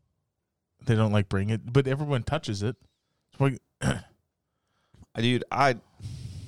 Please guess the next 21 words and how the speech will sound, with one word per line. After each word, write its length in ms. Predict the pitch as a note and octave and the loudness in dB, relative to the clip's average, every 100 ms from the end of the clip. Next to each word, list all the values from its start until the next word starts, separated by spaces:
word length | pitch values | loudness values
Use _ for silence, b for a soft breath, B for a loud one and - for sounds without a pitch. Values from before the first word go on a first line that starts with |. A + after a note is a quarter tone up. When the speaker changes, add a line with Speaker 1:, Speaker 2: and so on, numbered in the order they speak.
| B B - | B B -6
Speaker 1:
You 80 | |
know 100 | A#2 | -4
what's 140 | G#2+ - | -2 -4
gonna 160 | A2 | -6
come, 300 | G#2 A2 G#2+ - | -4 -4 -4 -8
come 200 | - A2+ | 0 4
out 160 | A2+ A2+ | 4 4
of 60 | A2+ | 2
this? 340 | A#2+ - - _ _ _ _ _ _ _ _ _ _ _ _ _ _ _ _ _ _ _ _ _ A2 | -2 -4 -14 _ _ _ _ _ _ _ _ _ _ _ _ _ _ _ _ _ _ _ _ _ 0
Digital 400 | A#2+ A2 A2 G#2+ | 0 2 0 0
menus 400 | G#2+ G#2 G#2 G#2 | -2 0 2 2
on 140 | G2+ | 2
the 100 | G#2 - - | 0 -4 -2
table 320 | A#2+ A2+ F#2+ | 0 0 -6
that, 160 | F2+ F2 | -8 -6
like, 180 | F#2 | -6
scroll 460 | - - A2 G#2+ G2+ | -4 -6 -2 -2 -4
themselves. 680 | G2 G2+ A2 G2 E2+ - - _ - | -8 -6 -6 -6 -10 -16 -20 _ -8
They're 80 | G2+ | -6
just 200 | F#2+ F#2+ | -6 -2
there. 300 | F#2 F2+ | -2 -2